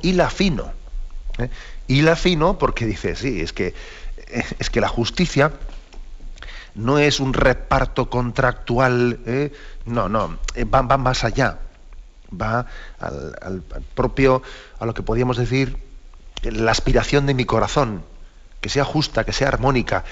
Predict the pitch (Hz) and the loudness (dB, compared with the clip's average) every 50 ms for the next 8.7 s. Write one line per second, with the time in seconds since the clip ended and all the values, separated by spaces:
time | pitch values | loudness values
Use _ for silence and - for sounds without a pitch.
0 | - - - - - - - - 117 107 117 135 151 147 - - - - - - | -14 -16 -16 -16 -16 -8 -2 0 0 4 4 4 4 4 0 -6 -14 -16 -16 -20
1 | - - - - - - - - - - 113 113 110 110 107 110 110 117 139 147 | -20 -20 -20 -20 -20 -16 -14 -12 -8 -6 -4 -2 -2 -2 -2 -2 0 2 4 4
2 | 143 143 127 - - 147 151 160 151 127 113 104 90 92 113 131 160 165 - - | 6 4 2 2 2 4 4 6 6 6 6 4 2 0 0 -2 -2 -2 -6 -10
3 | - - - - - - 123 123 123 127 123 - 131 127 127 131 123 - - 123 | -18 -18 -16 -10 -4 -2 0 2 2 2 2 2 2 4 6 6 4 4 2 0
4 | 120 120 120 - 120 120 120 117 107 - 117 113 117 117 - 120 110 110 127 127 | 0 0 0 2 2 4 4 4 2 2 2 2 2 2 0 0 0 2 4 4
5 | 123 123 120 123 - 131 143 143 135 135 - 131 135 139 131 - - - - - | 4 4 2 2 0 2 2 2 2 0 2 2 2 2 2 -2 -8 -14 -16 -8
6 | - - 131 123 - - 120 - - 127 123 117 - 120 120 127 117 - 123 110 | -2 0 0 0 2 0 0 2 2 2 2 2 2 2 2 2 2 2 2 2
7 | 107 120 135 120 120 117 117 - 117 110 113 - 151 139 123 110 - 120 104 104 | 2 2 2 2 4 4 4 4 2 0 0 0 0 2 2 2 2 0 -2 -2
8 | 101 - 127 139 143 139 143 147 147 139 135 139 139 139 | -2 2 4 6 6 6 6 4 4 4 4 4 2 2